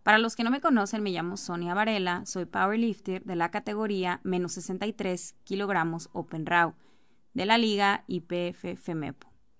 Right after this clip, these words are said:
Este video es con la finalidad de compartirles mi experiencia durante mi preparación para el quinceavo campeonato de powerlifting y bench press Open Master veinte veinticuatro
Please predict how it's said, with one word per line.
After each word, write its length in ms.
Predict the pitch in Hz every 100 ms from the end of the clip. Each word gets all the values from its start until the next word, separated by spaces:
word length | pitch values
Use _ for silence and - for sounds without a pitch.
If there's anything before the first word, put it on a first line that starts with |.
| _ _ _
Este 280 | - 202 254
video 360 | 277 269 262 226
es 140 | 220
con 180 | - 196
la 120 | 214
finalidad 480 | 269 254 247 240 226
de 80 | 202
compartirles 840 | 214 208 254 254 262 220 196 190
mi 120 | 196
experiencia 680 | 196 - 254 247 214 214 208
durante 380 | 185 185 202 254
mi 140 | 262
preparación 640 | 247 254 262 254 240 220 208
para 160 | 190
el 100 | 185
quinceavo 420 | - 185 185 175
campeonato 560 | - 226 226 226 214 202
de 100 | 185
powerlifting 680 | 190 175 202 233 226 - 190
y 60 | 170
bench 320 | 175 180 -
press 400 | 233 208 196 -
Open 280 | 190 170 190
Master 400 | 214 220 - 185
veinte 280 | 175 175 185
veinticuatro 680 | 190 202 - 226 - 175